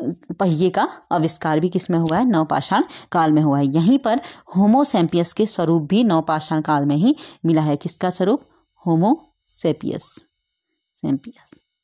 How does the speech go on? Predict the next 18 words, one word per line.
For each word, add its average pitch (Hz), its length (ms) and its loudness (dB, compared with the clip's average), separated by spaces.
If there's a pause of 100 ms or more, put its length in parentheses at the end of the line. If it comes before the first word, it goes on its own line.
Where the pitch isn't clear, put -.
(120)
ठीक 180 220 -8
है, 240 120 0 (800)
होमो 185 500 0
सैपियंस 165 540 -2
का 254 220 -2 (380)
जो 185 400 0
स्वरूप 185 420 -2
मिला 160 200 2
है 165 160 0
वह 175 180 -2
भी 180 120 0
नवपाषाण 156 520 0
काल 139 200 -2
से - 260 -2 (300)
मिला 165 220 4
है। 131 160 0
ठीक 160 260 -4
है, 247 120 0